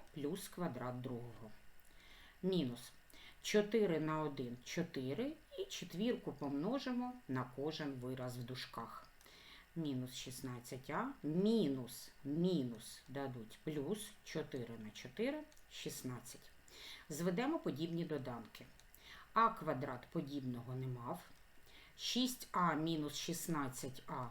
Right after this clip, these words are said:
отримаємо мінус десять а. Дев'ять плюс шістнадцять — двадцять п'ять. Якщо ми уважно подивимось на цей вираз, це формула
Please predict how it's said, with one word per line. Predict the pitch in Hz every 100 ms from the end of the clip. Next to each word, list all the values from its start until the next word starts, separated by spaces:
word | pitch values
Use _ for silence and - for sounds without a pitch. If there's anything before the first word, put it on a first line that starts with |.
| -
отримаємо | 160 156 - 147 131 123 120 120 120
мінус | 165 165 147 127 117
десять | 120 123 - 131 - -
а. | 139 127 208 - - - - - -
Дев'ять | 147 185 147 135 131
плюс | - 143 131
шістнадцять — | - 127 - 139 139 226 - 302 - - -
двадцять | 131 120 127 127 - 131
п'ять. | - 120 107 - - - - - - - - - - -
Якщо | 147 151 - 233
ми | 262
уважно | 208 208 185
подивимось | 175 151 156 143 131 127
на | 135
цей | 131 151
вираз, | 127 131 123 196 - - - - - - -
це | - - 262 320 311 -
формула | 170 175 160 160 165